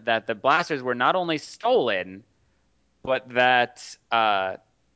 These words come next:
I don't, I was gonna say they're gonna stolen, and they were stolen by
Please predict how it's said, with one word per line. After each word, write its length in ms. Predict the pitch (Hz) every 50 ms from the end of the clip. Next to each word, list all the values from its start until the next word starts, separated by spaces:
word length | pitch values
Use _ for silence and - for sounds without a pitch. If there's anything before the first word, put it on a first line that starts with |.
| _ _ _ -
I 40 | 113
don't, 180 | 104 107 - -
I 100 | 101 98
was 120 | 101 101
gonna 100 | 107 101
say 180 | - - 101 92
they're 160 | 92 104 107
gonna 160 | 107 120 120 117
stolen, 540 | - - - 131 127 113 104 95 92 92 - -
and 160 | 110 110 113
they 60 | 113
were 100 | 110 110
stolen 360 | 110 - 123 123 131 127 120 113
by 220 | 110 98 92 90